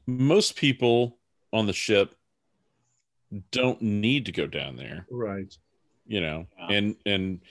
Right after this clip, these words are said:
Speaker 1: it's usually only the wealthy that, um, can afford to store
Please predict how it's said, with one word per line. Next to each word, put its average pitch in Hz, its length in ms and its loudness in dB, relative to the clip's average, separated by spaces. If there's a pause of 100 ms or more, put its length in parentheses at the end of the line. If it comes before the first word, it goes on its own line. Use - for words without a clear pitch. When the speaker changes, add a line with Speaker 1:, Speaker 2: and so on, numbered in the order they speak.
(160)
Speaker 1:
it's 110 200 -2
usually 127 460 4
only 110 240 4
the 92 320 0
wealthy 101 680 2
that, 87 400 0 (580)
um, 82 640 -2 (160)
can 90 180 -2
afford 113 540 0
to 87 80 -4
store 127 920 2